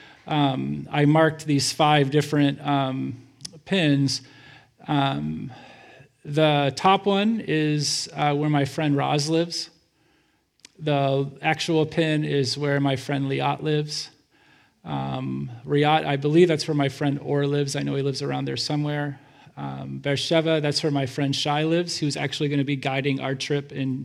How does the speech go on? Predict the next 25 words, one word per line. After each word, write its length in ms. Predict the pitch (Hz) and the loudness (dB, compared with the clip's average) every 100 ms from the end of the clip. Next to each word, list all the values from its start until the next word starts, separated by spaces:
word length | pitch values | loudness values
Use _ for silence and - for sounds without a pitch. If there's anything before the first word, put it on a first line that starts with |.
| - | -4
next 280 | 139 - - | -4 -6 -8
June. 300 | 139 147 180 _ - - - - - _ _ - | -8 -8 -10 _ -20 -20 -20 -20 -20 _ _ -4
Um, 560 | 151 143 135 131 143 127 - - - - | 0 2 0 -2 -6 -8 -16 -20 -16 -2
the 100 | 156 | 4
one 220 | 180 180 | 4 4
that's 300 | 170 - 170 | 2 2 2
near 340 | 160 170 165 | 2 4 4
Nakal 420 | 151 151 160 156 | 4 2 2 2
Oz, 540 | 156 156 190 220 - - - - - | 2 2 2 0 -2 -6 -12 -20 -6
uh, 340 | 156 147 143 135 | 0 2 2 0
that 320 | 151 160 165 | 2 2 2
is 200 | 156 156 | -2 0
where 260 | 156 156 | 0 0
the 140 | 143 139 | 0 0
kibbutz, 680 | 147 131 143 - - - - - | -2 -2 -2 -2 -4 -6 -8 -8
uh, 400 | 139 143 143 139 | -6 -4 -6 -6
Kazar, 560 | 147 143 147 147 76 135 | -4 -2 0 0 -4 -8
Sazar, 540 | - 143 139 143 175 | -4 -4 0 0 0
I'm 280 | 143 135 120 - | -2 -4 -6 -8
going 360 | 143 135 131 - | -4 -2 -4 -4
mispronouncing 540 | 143 135 139 139 143 | -4 -2 -4 -6 -6
the 60 | 135 | -4
name 180 | 135 139 | -2 -2
of 100 | 135 | -2
it. 160 | 139 | -6